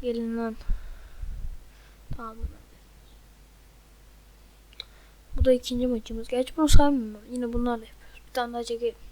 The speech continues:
Ha, çekelim mi? Bir tane daha oynarız. Hadi.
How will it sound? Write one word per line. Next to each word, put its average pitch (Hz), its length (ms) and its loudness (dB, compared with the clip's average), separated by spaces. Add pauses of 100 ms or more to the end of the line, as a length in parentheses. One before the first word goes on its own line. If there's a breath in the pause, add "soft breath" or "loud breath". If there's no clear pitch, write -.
(260)
Ha, 247 140 -12
çekelim 240 340 -12
mi? 226 100 -20 (600 loud breath)
Bir - 40 8
tane 240 240 4
daha 240 80 4
oynarız. 240 420 4 (760)
Hadi. 262 300 4